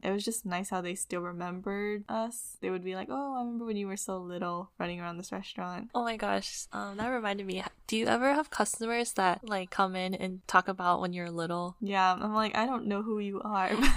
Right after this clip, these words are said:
Speaker 2: Yes, oh my gosh. They'll come in and be like, "Hey, um, how's college?" or whatever. Like, and I'd be like, "Who are you?" But I just go with it because if they know me, slash they know I'm in college and whatnot, I feel like it's okay. I mean, I don't, like, give away personal <laughs> information, but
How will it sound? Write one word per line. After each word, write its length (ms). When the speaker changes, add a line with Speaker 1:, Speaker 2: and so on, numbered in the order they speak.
Speaker 2:
Yes, 520
oh 100
my 160
gosh. 360
They'll 160
come 280
in 120
and 60
be 60
like, 180
"Hey, 640
um, 300
how's 500
college?" 520
or 120
whatever. 440
Like, 200
and 280
I'd 140
be 60
like, 240
"Who 100
are 180
you?" 360
But 320
I 160
just 340
go 160
with 240
it 140
because 400
if 140
they 140
know 500
me, 360
slash 600
they 120
know 180
I'm 160
in 100
college 580
and 120
whatnot, 480
I 120
feel 260
like 220
it's 180
okay. 640
I 60
mean, 100
I 80
don't, 220
like, 140
give 180
away 240
personal 420
<laughs> 60
information, 580
but 200